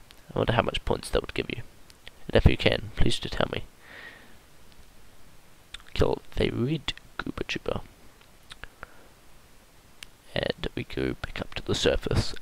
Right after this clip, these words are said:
and complete the levels. And I, I missed the top of the float again, which only gave me a hundred points. Let's see the total amount of points this time. Forty-nine thousand five hundred with sixty-two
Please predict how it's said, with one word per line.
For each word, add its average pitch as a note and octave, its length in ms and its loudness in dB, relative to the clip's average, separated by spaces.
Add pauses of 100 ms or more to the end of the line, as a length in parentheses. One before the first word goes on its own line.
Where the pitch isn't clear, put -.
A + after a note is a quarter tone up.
and - 340 -2 (400)
complete - 380 0
the - 200 -4
levels. - 420 -8 (2000)
And - 180 -2
I, - 200 2
I - 120 2
missed - 240 -4
the - 100 12 (340)
top - 160 8
of - 40 -12
the - 60 -4
float - 300 2
again, C2 200 0 (120)
which - 320 -2 (120)
only - 280 -2
gave - 200 -8
me - 220 -4 (640)
a - 120 8
hundred - 300 4
points. - 360 2
Let's - 160 -2
see - 160 0
the - 60 -6
total - 260 2
amount - 180 0
of - 80 -4
points - 240 0
this B2+ 160 6
time. A#2 360 6 (1120)
Forty-nine A#2+ 380 4
thousand - 320 2
five - 240 4
hundred B2 360 2
with - 140 -6
sixty-two - 580 4